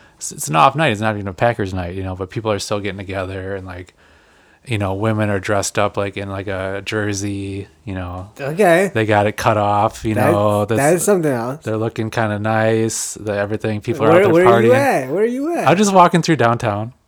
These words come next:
Speaker 2: Okay.
Speaker 1: You know.
Speaker 2: I feel like you're in a different city.
Speaker 1: Yeah, no. I mean, like, picture it on, like, a Saturday, okay? Uh, for Badgers shit, you know. So everyone's wearing their jerseys.
Speaker 2: Okay,
Speaker 1: Everyone's
Speaker 2: yeah,
Speaker 1: getting,
Speaker 2: yeah, yeah.
Speaker 1: everyone's getting dialed in. They know they wanna go watch it on a Saturday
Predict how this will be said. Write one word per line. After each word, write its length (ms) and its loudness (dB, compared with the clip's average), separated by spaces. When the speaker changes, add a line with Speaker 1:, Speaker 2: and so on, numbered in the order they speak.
Speaker 2:
Okay. 460 -12
Speaker 1:
You 240 -4
know. 120 -2
Speaker 2:
I 20 0
feel 80 2
like 120 4
you're 120 2
in 60 0
a 40 0
different 320 -4
city. 460 -4
Speaker 1:
Yeah, 680 0
no. 320 2
I 80 2
mean, 180 -2
like, 200 -2
picture 260 0
it 60 4
on, 100 4
like, 140 -2
a 40 -4
Saturday, 540 -4
okay? 480 -8
Uh, 360 -8
for 200 -8
Badgers 480 -10
shit, 340 -10
you 100 -14
know. 320 -12
So 160 -4
everyone's 280 -2
wearing 200 -2
their 80 -4
jerseys. 580 -6
Speaker 2:
Okay, 80 -4
Speaker 1:
Everyone's 240 0
Speaker 2:
yeah, 60 2
Speaker 1:
getting, 160 2
Speaker 2:
yeah, 120 2
yeah. 60 -4
Speaker 1:
everyone's 240 -2
getting 220 -4
dialed 400 -4
in. 340 -10
They 140 -2
know 240 0
they 80 2
wanna 240 -2
go 100 -2
watch 380 -2
it 60 -6
on 140 -6
a 40 -8
Saturday 760 -8